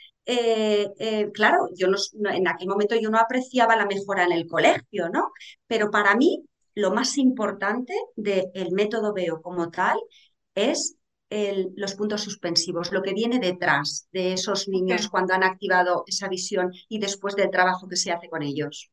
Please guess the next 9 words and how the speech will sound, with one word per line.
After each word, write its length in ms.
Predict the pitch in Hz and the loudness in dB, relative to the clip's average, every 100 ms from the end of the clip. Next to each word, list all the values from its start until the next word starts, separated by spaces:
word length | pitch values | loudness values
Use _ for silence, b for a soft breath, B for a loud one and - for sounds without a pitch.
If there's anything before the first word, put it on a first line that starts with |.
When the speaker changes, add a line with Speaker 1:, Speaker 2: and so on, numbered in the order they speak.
| _ | _
Speaker 2:
Ok, 200 | 277 262 254 | -4 0 0
me 100 | 269 | 2
gustaría 360 | 294 311 311 302 | 0 0 0 0
que 100 | 381 | 0
profundizaras 640 | 427 403 320 294 294 254 | -2 0 0 -2 0 2
un 180 | 339 370 | 2 2
poquito 400 | 359 349 330 311 | 0 0 0 0
más, 260 | 311 311 302 | 2 2 2
porque 380 | 294 254 262 - | -2 -2 -2 -2